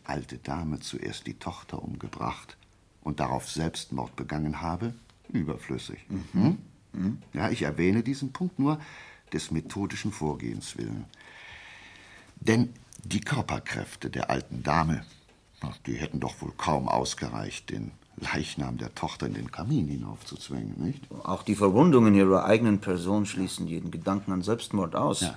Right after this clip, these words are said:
Speaker 1: ja, ja, ja. Der Mord ist somit von einer dritten Partei begangen worden.
Speaker 2: Waren also die Männerstimmen, die man gehört hat, die Stimmen dieser Partei?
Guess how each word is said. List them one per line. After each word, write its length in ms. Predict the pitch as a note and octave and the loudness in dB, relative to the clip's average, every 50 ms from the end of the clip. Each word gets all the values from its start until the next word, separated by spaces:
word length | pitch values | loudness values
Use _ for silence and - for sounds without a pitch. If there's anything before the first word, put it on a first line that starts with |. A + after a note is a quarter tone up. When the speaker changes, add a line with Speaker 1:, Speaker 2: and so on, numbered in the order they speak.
| - - | -8 -8
Speaker 1:
ja, 180 | - D#2 - - - - | -8 -8 -8 -8 -10 -10
ja, 180 | - A#1 - - | -10 -10 -8 -10
ja. 160 | D2+ D2 - - - - - - - - - - - - - _ _ _ _ _ _ _ | -10 -10 -10 -12 -16 -20 -20 -20 -20 -20 -20 -20 -20 -20 -20 _ _ _ _ _ _ _
Der 240 | F#2 F2+ F2 F#2 F2 F2 | -6 -2 0 2 2 2
Mord 680 | F2+ A2 A#2+ A2+ - - - - - - - - - _ _ _ _ | 2 0 -2 -4 -6 -10 -10 -14 -16 -16 -16 -16 -18 _ _ _ _
ist 280 | F#2 F2+ - - - | -2 -2 -2 -4 -8
somit 560 | - - G2 F#2+ G2 G#2 A2+ A2 - - - - _ _ _ _ _ _ _ _ _ _ _ _ _ _ _ _ - | -4 -2 0 0 0 0 -2 -4 -6 -14 -18 -18 _ _ _ _ _ _ _ _ _ _ _ _ _ _ _ _ -8
von 200 | - F#2+ E2+ D#2+ | -4 -2 -2 0
einer 280 | D#2 D#2+ D#2+ D#2+ D#2 | 0 0 0 0 -2
dritten 540 | D#2 - F2+ - G#2+ G#2 - - D#2 C2 A#1+ | -4 -6 -6 -6 -6 -8 -6 -6 -6 -6 -6
Partei 640 | - - D2+ C2 B1 - - D2 B1 G#1+ G#1 A#1 - - - | -6 -8 -8 -10 -10 -10 -8 -8 -8 -6 -8 -10 -12 -10 -10
begangen 400 | C2 - - G#1 G1+ G#1+ - - | -10 -10 -10 -10 -10 -10 -12 -12
worden. 380 | - - - - - - - - _ _ _ _ _ _ _ _ _ - - _ _ _ _ _ _ _ _ _ _ _ _ _ _ _ _ _ _ _ _ _ _ _ _ - - - - _ | -14 -14 -14 -14 -14 -16 -18 -18 _ _ _ _ _ _ _ _ _ -20 -20 _ _ _ _ _ _ _ _ _ _ _ _ _ _ _ _ _ _ _ _ _ _ _ _ -20 -20 -20 -8 _
Speaker 2:
Waren 420 | - G2+ G2 F#2+ F#2+ F#2+ F#2+ - | 6 8 8 8 8 6 4 4
also 360 | - G2 G#2 G2+ G2 A2 A2 A2 - - | 2 2 2 2 2 0 -2 -4 -6 -2
die 100 | A#2+ A#2+ | 0 0
Männerstimmen, 880 | A#2+ A#2 A#2 B2 C#3+ C#3 A#2 G#2 F2+ - - - - - F#2 F2+ F2 F2 | 2 2 4 4 6 6 6 4 2 0 -6 -6 -2 0 2 2 2 2
die 100 | F2 F2+ | 0 0
man 240 | F2+ F2 F2 F2 D#2+ | 0 0 -2 -2 -2
gehört 500 | F#2+ F2+ E2+ G2 F#2+ F2+ F#2 F#2 - - | -4 -4 0 0 0 0 0 -4 -8 -8
hat, 320 | E2+ E2+ - - - - - _ - | -8 -10 -10 -16 -20 -20 -20 _ -8
die 80 | A2 | -6
Stimmen 380 | - - - A#2+ G#2+ G2 G2 F2+ | -6 0 2 4 4 4 4 2
dieser 200 | F#2+ F2+ F#2 F2 | 0 -2 -4 -6
Partei? 540 | - - F2+ F2 - - G2 D#2+ F2+ F#2+ | -4 -6 -8 -8 -6 -4 -4 -4 -4 -6